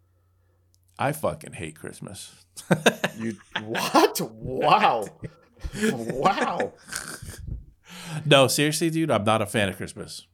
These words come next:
Speaker 1: I actually do
Speaker 2: Why?
Speaker 1: not like Christmas at all. But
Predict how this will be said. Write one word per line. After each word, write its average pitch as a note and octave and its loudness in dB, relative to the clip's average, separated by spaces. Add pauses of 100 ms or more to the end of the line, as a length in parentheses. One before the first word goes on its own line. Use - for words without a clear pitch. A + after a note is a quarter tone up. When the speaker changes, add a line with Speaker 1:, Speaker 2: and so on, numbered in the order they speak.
(460)
Speaker 1:
I B2 2
actually A#2 2
do G2+ -4
Speaker 2:
Why? F#2+ -4
Speaker 1:
not G2 -2
like F#2 -4
Christmas F2+ -10
at E2 -12
all. D#2 -10 (2250)
But F#3 6